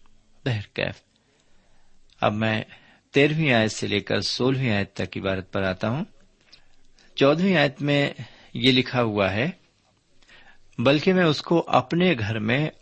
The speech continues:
اور اپنی مملکت میں ابد تک قائم رکھوں گا اور اس کا تخت ابد تک ثابت رہے گا۔"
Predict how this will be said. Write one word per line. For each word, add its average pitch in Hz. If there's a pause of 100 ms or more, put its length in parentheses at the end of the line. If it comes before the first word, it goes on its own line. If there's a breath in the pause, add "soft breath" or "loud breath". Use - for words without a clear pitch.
اور 123
اپنی 139
مملکت 113
میں 139 (160)
ابد 131
تک -
قائم 101
رکھوں 98
گا 107
اور 139
اس 107
کا 107
تخت -
ابد 143
تک -
ثابت 98
رہے 95
گا۔" 92